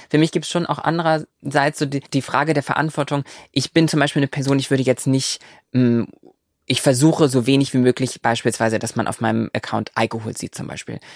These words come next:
Ist jetzt nicht so, als würde ich wahnsinnig viel Alkohol trinken, aber wenn ein Weinglas mal auf dem Tisch steht, dann stelle ich das eher zur Seite, weil ich finde nicht, dass man muss nicht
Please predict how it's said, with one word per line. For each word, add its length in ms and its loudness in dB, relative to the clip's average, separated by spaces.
Ist 100 -2
jetzt 120 2
nicht 140 2
so, 100 4
als 220 0
würde 120 2
ich 120 -2
wahnsinnig 320 0
viel 100 0
Alkohol 280 0
trinken, 300 0
aber 200 0
wenn 280 2
ein 140 2
Weinglas 360 2
mal 100 2
auf 80 -4
dem 100 -4
Tisch 160 0
steht, 220 2
dann 160 2
stelle 160 0
ich 60 -4
das 160 -2
eher 160 4
zur 100 -4
Seite, 300 0
weil 100 2
ich 140 -6
finde 180 -2
nicht, 240 -4
dass 160 -8
man 260 -6
muss 160 -10
nicht 220 -10